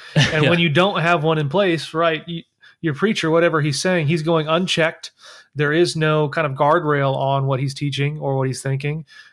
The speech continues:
Speaker 2: And you're kind of helpless in that, in that aspect. But I really just fundamentally have to say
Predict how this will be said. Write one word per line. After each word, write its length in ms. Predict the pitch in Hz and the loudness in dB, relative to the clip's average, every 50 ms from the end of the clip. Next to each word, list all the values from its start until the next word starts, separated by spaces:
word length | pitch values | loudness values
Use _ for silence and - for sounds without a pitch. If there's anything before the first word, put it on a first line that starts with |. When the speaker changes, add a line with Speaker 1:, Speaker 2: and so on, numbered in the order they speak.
| _ _ _ - | _ _ _ -8
Speaker 2:
And 220 | 147 139 139 143 | -4 -2 -2 -2
you're 140 | 143 151 143 | -2 -4 -4
kind 240 | 139 180 190 220 208 | -2 -2 -2 0 2
of 240 | 196 160 135 - _ _ _ _ _ - | 0 0 0 -4 _ _ _ _ _ -4
helpless 460 | - 180 214 214 - 165 139 - - | -2 0 0 0 -2 -4 -4 -2 -4
in 80 | 135 131 | -4 -4
that, 220 | 127 135 139 - _ - | -4 -6 -8 -12 _ -10
in 160 | 160 143 135 | -8 -6 -4
that 240 | 131 131 131 131 - _ _ _ _ - | -4 -4 -6 -8 -10 _ _ _ _ -6
aspect. 560 | 147 135 135 135 - - 131 120 - _ _ _ _ _ - - - - _ _ _ _ _ _ _ _ _ _ _ - | -6 -6 -6 -6 -6 -6 -6 -6 -8 _ _ _ _ _ -20 -20 -20 -20 _ _ _ _ _ _ _ _ _ _ _ -2
But 160 | - - - - - _ _ _ _ _ _ _ _ _ _ _ _ _ _ _ _ _ _ _ _ _ _ _ _ _ _ _ _ _ - | -2 -2 -2 -4 -10 _ _ _ _ _ _ _ _ _ _ _ _ _ _ _ _ _ _ _ _ _ _ _ _ _ _ _ _ _ -8
I 140 | - 180 208 | -2 0 0
really 320 | 220 208 208 208 202 196 | 2 4 4 4 4 4
just 340 | 170 190 165 - - - _ _ - - _ - 190 | 4 0 -2 -2 -6 -10 _ _ -20 -20 _ -20 -10
fundamentally 680 | - - 180 185 190 185 160 165 185 208 196 170 151 | -2 0 2 2 2 2 2 2 2 4 4 2 2
have 180 | 135 156 175 170 | 2 0 0 0
to 80 | - 151 | -2 -4
say 460 | 135 - 180 180 175 160 151 170 | -2 2 2 4 4 2 2 -2